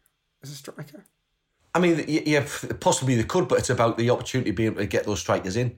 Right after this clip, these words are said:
Speaker 2: And especially with it, he's played, the, the role that he's played, not as a traditional striker, and it, it's almost, he, he's been the foil for the other two.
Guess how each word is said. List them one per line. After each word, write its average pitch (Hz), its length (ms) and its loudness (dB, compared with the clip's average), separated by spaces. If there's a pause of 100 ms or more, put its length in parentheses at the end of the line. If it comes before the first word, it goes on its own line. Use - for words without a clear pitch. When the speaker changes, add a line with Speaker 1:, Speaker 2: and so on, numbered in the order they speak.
(320)
Speaker 2:
And 107 100 -2
especially - 340 0
with 131 160 2
it, 117 80 0
he's 127 180 0
played, 104 480 0 (420)
the, 139 100 -2
the 139 200 0
role 156 340 4
that 117 100 2
he's 101 100 -4
played, 85 400 -4 (500)
not 123 220 0
as 120 120 -2
a 110 100 2
traditional 113 540 -4
striker, 101 680 0
and 87 320 -4 (640)
it, 113 160 -4
it's 131 180 -2
almost, 147 420 0
he, 135 180 0
he's 135 140 0
been 135 220 2
the 113 60 0
foil 123 320 2
for 110 160 -2
the 104 120 0
other 98 140 -2
two. 120 340 -2